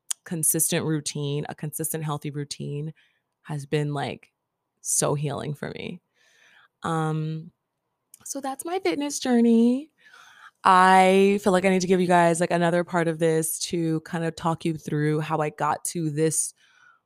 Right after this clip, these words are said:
regimen that I now have that I feel so confident in. I do have more, I do have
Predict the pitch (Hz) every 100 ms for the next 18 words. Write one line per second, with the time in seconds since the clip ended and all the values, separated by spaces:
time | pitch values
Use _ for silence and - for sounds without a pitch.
0 | _ _ _ _ _ 160 156 151 160 165
1 | 165 175 156 151 143 143 151 147 143 135
2 | 131 147 - 147 160 - - 147 151 156
3 | 165 165 165 165 - 190 175 170 180 180
4 | 160 156 156 - 170 165 170